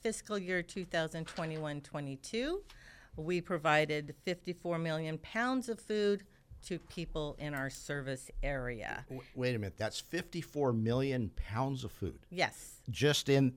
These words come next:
Speaker 2: our geographical area that you just mentioned?
Speaker 1: Yes, definitely. Mm-hmm.
Speaker 2: Wow.
Speaker 1: And I have to tell you, there was an increase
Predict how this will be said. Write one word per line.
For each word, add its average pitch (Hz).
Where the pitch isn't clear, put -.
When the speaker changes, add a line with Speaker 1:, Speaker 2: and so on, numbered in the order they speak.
Speaker 2:
our 107
geographical 117
area 120
that 117
you 117
just 120
mentioned? 120
Speaker 1:
Yes, -
definitely. 151
Mm-hmm. 175
Speaker 2:
Wow. 226
Speaker 1:
And 202
I 185
have 190
to 190
tell 208
you, 185
there 170
was 175
an 175
increase 185